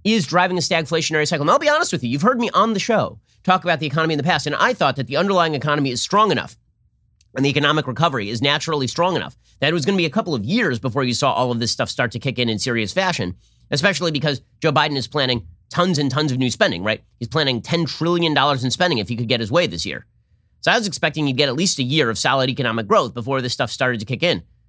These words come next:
But literally three months into his administration, you're already seeing misses on jobs reports by three quarters of a million jobs.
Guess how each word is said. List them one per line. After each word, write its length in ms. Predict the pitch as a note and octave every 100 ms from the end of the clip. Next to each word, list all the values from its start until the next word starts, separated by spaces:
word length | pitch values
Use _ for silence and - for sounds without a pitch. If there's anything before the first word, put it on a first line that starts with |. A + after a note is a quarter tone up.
| _ _ _ _
But 160 | F3 - _ -
literally 540 | C#3 G#3+ B3+ A#3+ G3 _ _ _ _ _
three 240 | E3+ G3+ A#3
months 400 | G3 A3 B2 -
into 240 | E3+ E3+
his 140 | F#3 D3+
administration, 720 | D#3+ D#3+ - G#3 - D2 - _ _ -
you're 120 | F#3
already 300 | F#3 G#3+ F#3
seeing 440 | - G3+ C3 G#2 - -
misses 400 | D#3 A3 A3+ F#3
on 160 | E3
jobs 340 | D3 C#3+ F#3 D3
reports 340 | A2+ A#2+ - _
by 120 | D#3+ D3+
three 320 | C#3 G#3 G#3
quarters 480 | - F3+ G3+ F#3+ D#3
of 80 |
a 40 | D3
million 460 | D3 E3 F#3+ E3+
jobs. 480 | C#3 D3+ C3+ C#2 -